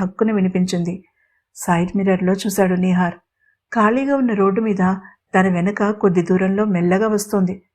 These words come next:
ఒక కార్. తన కారు వేగం కొద్దిగా పెంచాడు. ఆ కారు వేగం పెరిగింది. అతను టర్నింగ్ దగ్గర స్లో చేశాడు. ఆ కారు స్లో అయింది. "హ్మ్, ఆలు, నీ బ్రెయిన్ చాలా షార్ప్గా పనిచేస్తోంది," మెచ్చుకుంటూ అన్నాడు.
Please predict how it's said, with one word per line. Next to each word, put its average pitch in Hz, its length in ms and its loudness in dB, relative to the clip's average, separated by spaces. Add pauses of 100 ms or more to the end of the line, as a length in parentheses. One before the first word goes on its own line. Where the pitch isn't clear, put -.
ఒక 190 200 -2
కార్. 180 300 0 (640)
తన 254 100 2
కారు 233 340 0
వేగం 233 320 0
కొద్దిగా 202 320 2
పెంచాడు. 185 540 -2 (540)
ఆ 175 100 4
కారు 190 340 2
వేగం 196 280 2
పెరిగింది. 175 600 0 (480)
అతను 247 320 2
టర్నింగ్ 220 440 0
దగ్గర 202 320 2
స్లో 208 340 2 (100)
చేశాడు. 190 380 -2 (560)
ఆ 180 100 2
కారు 190 300 2
స్లో 190 320 0
అయింది. 180 440 -2 (520)
"హ్మ్, 196 340 2 (400)
ఆలు, 170 340 2 (460)
నీ 185 120 4
బ్రెయిన్ 185 380 0 (180)
చాలా 180 220 2
షార్ప్గా 220 400 0
పనిచేస్తోంది," 214 720 0 (460)
మెచ్చుకుంటూ 220 560 0
అన్నాడు. 202 480 0